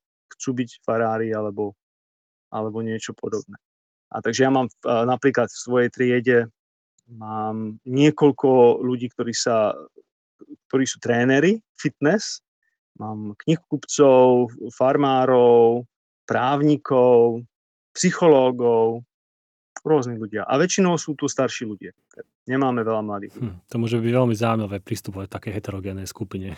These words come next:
Speaker 2: že? A aké predmety učíš?
Speaker 1: Učím historickú teológiu a predovšetkým od začiatku kresťanského, kresťanskej éry, a od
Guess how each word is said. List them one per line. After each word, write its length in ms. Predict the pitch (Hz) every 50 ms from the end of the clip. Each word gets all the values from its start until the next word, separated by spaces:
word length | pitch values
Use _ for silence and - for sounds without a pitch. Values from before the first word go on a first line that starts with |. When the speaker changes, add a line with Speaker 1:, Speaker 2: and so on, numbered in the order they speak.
| - 113
Speaker 2:
že? 200 | 101 104 110 - _ - -
A 120 | - 151
aké 120 | 180 - 185
predmety 480 | 139 - 160 151 135 107 - - 95
učíš? 400 | 85 - - - 85 - - - _ _ _ _ _ _ _ _ _ _ _ _ _ _ _ _ _ _ _ _ _ _ _ _ _ - - _ _ _ -
Speaker 1:
Učím 240 | 202 196 - 208 180
historickú 480 | 185 180 - 190 185 180 - - - 135
teológiu 800 | - 120 113 117 123 127 117 131 143 147 175 185 202 226 262 233 _ _ _ _ _ _ _ _ _ _ _ _ _ _ _ -
a 200 | - 120 117 113 -
predovšetkým 1040 | 143 151 147 156 151 143 - 160 151 151 - _ _ - 139 135 135 135 135 131 131 131 - _ _ _ _ _ _ _ _ _ -
od 100 | 131 120
začiatku 720 | 117 135 135 135 - - 147 135 131 - _ - - 131
kresťanského, 1200 | 123 - 131 123 113 - - - 131 123 120 - - - - 127 120 117 110 120 123 113 110 107 107 _ _ _ _ -
kresťanskej 480 | - 127 120 - 127 117 - - - 98
éry, 480 | 104 107 113 120 127 143 143 143 143 139
a 380 | - - 117 113 110 110 110 104 - _ _ _
od 200 | - - -